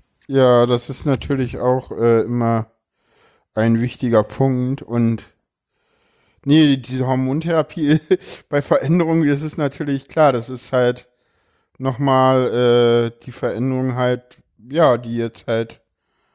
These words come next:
bei mir stattfindet und ich find sie, ja, sehr, sehr, sehr schön,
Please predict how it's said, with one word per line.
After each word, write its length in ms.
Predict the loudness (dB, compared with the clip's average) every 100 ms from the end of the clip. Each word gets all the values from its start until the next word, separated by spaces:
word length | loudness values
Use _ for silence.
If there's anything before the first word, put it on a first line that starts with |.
| _ _
bei 120 | -4
mir 160 | -4 -4
stattfindet 580 | -6 -10 -8 -6 -6 -6
und 200 | -10 -10
ich 380 | -12 -14 -20 _ _ _
find 240 | -12 -12
sie, 420 | -8 -4 -2 -4 -8 _ _ _ _ _ _
ja, 400 | 2 4 4 2
sehr, 440 | -4 0 4 4 4
sehr, 220 | 0 -2
sehr 220 | -2 -6
schön, 460 | -6 -8 -6 -6